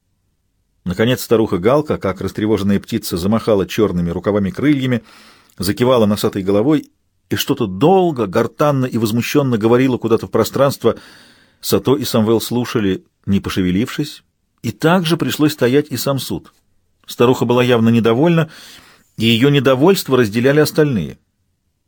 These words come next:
Потом опять стало тихо, и эта тишина оказалась ещё хуже, чем неожиданное возмущение Нуник-ханум. Однако, вероятно, вид у Самсуд был настолько жалким,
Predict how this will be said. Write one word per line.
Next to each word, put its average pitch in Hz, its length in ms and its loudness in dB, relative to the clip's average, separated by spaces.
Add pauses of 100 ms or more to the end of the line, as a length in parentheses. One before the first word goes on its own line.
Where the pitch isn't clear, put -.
(1120)
Потом 127 220 -2
опять 104 260 0
стало 98 260 -2
тихо, 127 400 -12 (760)
и 107 120 -2
эта - 200 -4
тишина 131 440 -2
оказалась 120 440 -2
ещё 120 240 -4
хуже, 165 400 -2
чем 120 240 -2
неожиданное 131 500 0
возмущение 127 640 -2
Нуник-ханум. 135 600 -2 (1000)
Однако, 127 640 2
вероятно, 120 480 2
вид 113 200 -2
у 98 60 -6
Самсуд 101 340 -4
был 101 140 0
настолько 143 400 0
жалким, 101 500 -2